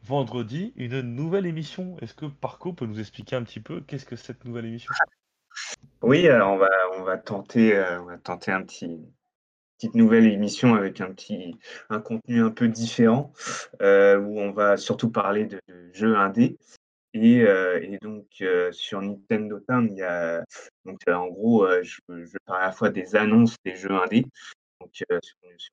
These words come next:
Speaker 2: le site, euh, Fire, euh, régulièrement, euh, met les annonces de jeux indés plus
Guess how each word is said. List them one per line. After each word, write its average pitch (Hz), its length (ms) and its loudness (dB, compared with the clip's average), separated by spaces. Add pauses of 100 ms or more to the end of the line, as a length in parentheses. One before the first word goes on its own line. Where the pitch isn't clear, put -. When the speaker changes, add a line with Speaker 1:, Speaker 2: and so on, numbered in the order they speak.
Speaker 2:
le 92 80 -10
site, - 360 -12
euh, 87 180 4
Fire, 95 540 4
euh, 82 600 4 (120)
régulièrement, 110 840 6
euh, 85 260 0 (100)
met 107 120 -2
les 98 220 -4
annonces 104 560 -4
de 170 180 -8
jeux 175 200 -20 (200)
indés 104 280 -12
plus 98 200 -16